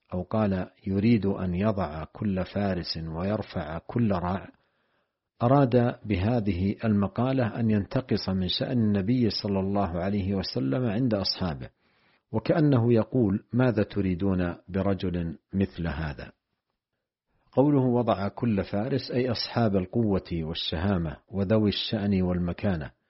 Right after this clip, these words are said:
ويريد بزعمه أن يجعلهم لا شيء، هذا هو المراد بقوله: "وضع كل فارس". وقوله: "ويرفع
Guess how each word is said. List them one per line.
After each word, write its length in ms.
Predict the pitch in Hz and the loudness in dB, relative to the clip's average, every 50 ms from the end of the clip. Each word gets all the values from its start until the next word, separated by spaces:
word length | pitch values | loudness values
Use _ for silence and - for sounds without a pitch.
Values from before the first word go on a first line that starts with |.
| _ _ _ _ _ _ _ _ _ _ - | _ _ _ _ _ _ _ _ _ _ 4
ويريد 440 | 110 110 117 117 127 143 135 117 123 | 6 6 8 8 8 6 6 6 6
بزعمه 760 | 107 104 104 95 104 113 95 101 101 92 85 92 110 123 - - - - | 6 6 4 4 4 2 2 2 0 0 0 0 0 0 -2 -4 -2 0
أن 100 | 107 104 | 2 2
يجعلهم 600 | 101 95 92 95 85 117 123 120 107 120 120 104 | 2 2 0 -2 -2 -2 -2 0 0 0 2 2
لا 120 | 104 95 | 2 2
شيء، 300 | - - - 82 65 - - _ _ _ _ _ _ _ _ _ _ _ _ _ | 0 -2 -4 -8 -8 -10 -14 _ _ _ _ _ _ _ _ _ _ _ _ _
هذا 260 | - - 117 120 117 107 | -2 0 4 4 4 4
هو 160 | 107 113 107 | 6 4 4
المراد 420 | 98 95 92 95 104 107 104 98 | 4 2 2 2 2 2 2 2
بقوله: 560 | 92 87 90 - - 113 131 131 123 104 110 | 0 -2 -4 -2 -2 -2 0 0 0 0 0
"وضع 560 | 107 110 123 117 110 101 80 90 110 139 - - | 0 0 0 2 0 0 0 -2 -4 -6 -8 -10
كل 360 | - - 139 120 107 92 85 | -4 -2 0 2 2 2 0
فارس". 540 | - - 80 71 67 65 - - - - _ _ _ _ _ _ _ _ _ _ - | -2 -6 -8 -8 -8 -10 -12 -14 -14 -14 _ _ _ _ _ _ _ _ _ _ -10
وقوله: 440 | 107 - - 135 135 127 120 110 101 | -4 0 2 4 4 4 4 4 2
"ويرفع 800 | 107 107 98 90 92 104 117 123 113 - - 110 90 78 82 | 2 0 0 0 2 2 2 0 -2 -4 -6 -6 -6 -6 -6